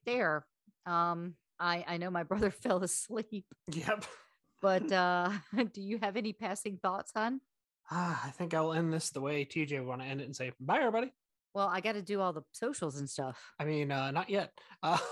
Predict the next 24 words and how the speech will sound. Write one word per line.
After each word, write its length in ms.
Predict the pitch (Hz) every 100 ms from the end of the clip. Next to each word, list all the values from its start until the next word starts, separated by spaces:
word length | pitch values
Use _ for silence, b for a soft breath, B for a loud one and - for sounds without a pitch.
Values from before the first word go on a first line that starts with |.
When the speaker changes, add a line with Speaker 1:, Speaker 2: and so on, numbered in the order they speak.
| - -
Speaker 2:
<laughs> 520 | 262 254 - - 220 -
Speaker 1:
Do 100 | 202
you 80 |
have 100 | 202
Speaker 2:
we're 60 | 196
Speaker 1:
any 80 | 196
Speaker 2:
gonna, 120 | 185
we're 120 | 226
gonna 100 | 285
hold 320 | 233 - 226
that 240 | 151 123 -
thought. 260 | 120 120 - B B B -
Uh, 220 | 127 131 -
I 80 | 202
kind 260 | - 240 233
of 80 |
brought 160 | 190 170
up 120 | 165
my 100 | 147
point 280 | 131 - 131
before, 340 | 127 - 131
which 200 | 127 127
is 140 | 127 127
I, 160 | 127